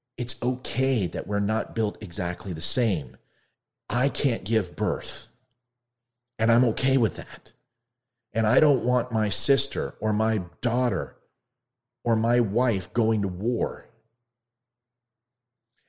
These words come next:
And I want to hold the door open for my wife. Or ladies, I still want to say "ma'am," and I still want to be chivalrous, because I don't think there's anything wrong with that.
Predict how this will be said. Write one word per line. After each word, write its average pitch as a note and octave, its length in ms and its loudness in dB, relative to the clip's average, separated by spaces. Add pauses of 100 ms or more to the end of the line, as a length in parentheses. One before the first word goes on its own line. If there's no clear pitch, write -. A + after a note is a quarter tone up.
And A#2+ 120 2
I C#3+ 100 4
want C#3 200 4
to G#2+ 120 -2
hold B2 160 2
the G#2+ 80 0
door A2+ 340 2
open F2 320 0
for F#2 200 -4
my E2+ 180 0
wife. E2+ 500 -4 (360)
Or A2 160 2
ladies, G2+ 720 -2 (360)
I C#3 180 2
still C#3+ 420 4
want A#2+ 180 2
to A2 60 0
say A2 320 0
"ma'am," G2 520 -2 (220)
and G#2+ 100 -2
I A2 100 0
still B2+ 320 2
want G#2+ 180 2
to G2 40 0
be G2 140 -2
chivalrous, F2 880 -2 (360)
because B2+ 280 -2
I C3+ 80 2
don't C#3+ 160 2
think C3 160 -2
there's B2 160 0
anything A#2+ 360 0
wrong B2+ 300 0
with D#2+ 180 -6
that. - 300 -18